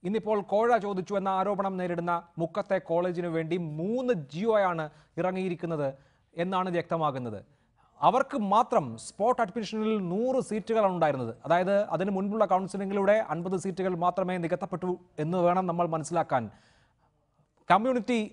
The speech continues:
ആ, കോട്ട തിരിച്ചുള്ള, മുസ്ലിം സമുദായത്തിലെ കമ്മ്യൂണിറ്റി തിരിച്ചുള്ള കോട്ട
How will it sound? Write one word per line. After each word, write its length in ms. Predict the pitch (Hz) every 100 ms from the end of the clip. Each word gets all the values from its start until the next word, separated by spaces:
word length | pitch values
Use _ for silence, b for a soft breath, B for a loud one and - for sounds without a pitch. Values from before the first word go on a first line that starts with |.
| -
ആ, 120 | 170
കോട്ട 400 | 170 180 214 -
തിരിച്ചുള്ള, 520 | 190 196 175 190 175 170
മുസ്ലിം 340 | 175 220 226
സമുദായത്തിലെ 640 | 190 180 180 180 175 185 180
കമ്മ്യൂണിറ്റി 380 | 175 202 196 196
തിരിച്ചുള്ള 420 | 170 175 175 170
കോട്ട 560 | 165 180 196 220 196